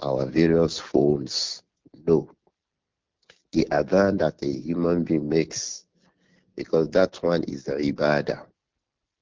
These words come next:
The one that is ibadah is the one that an, a person, human being makes. Phones don't make ibadah. Your phone cannot make ibadah. Mister Grok cannot make ibadah.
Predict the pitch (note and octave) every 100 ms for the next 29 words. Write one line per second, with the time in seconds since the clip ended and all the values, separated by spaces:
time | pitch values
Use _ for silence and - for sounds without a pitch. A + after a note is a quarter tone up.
0 | _ - C2 E2 G2 F#2 D#2 - C#2 -
1 | C2+ B1+ E2 D#2+ E2 E2 C#2+ C2+ D2+ C#2
2 | E2 F2 D#2 C#2 D2 C2+ - C#2+ - F#2+
3 | - - - D#2 F#2 F#2 F2 E2+ D#2 E2
4 | D#2+ - - - _ _ _ _ _ _
5 | _ - A#2 B2 A#2 - G2+ G2+ - D2+
6 | D2 - - C#2+ C#2 C#2 C#2 - _ _
7 | _ _ _ _ _ _ _ _ _ _
8 | _ _ _ _ - D#2+ - - A2 A#2
9 | D#2+ D#2 F#2 - D#2+ - E2 C#2 D2+ D2
10 | - - _ _ _ _ _ _ _ _
11 | _ _ - F2 E2+ - D#2 D#2 F#2 G2+
12 | - - - D2 D#2+ F2+ E2 E2 - D2+
13 | D2+ D2 C#2+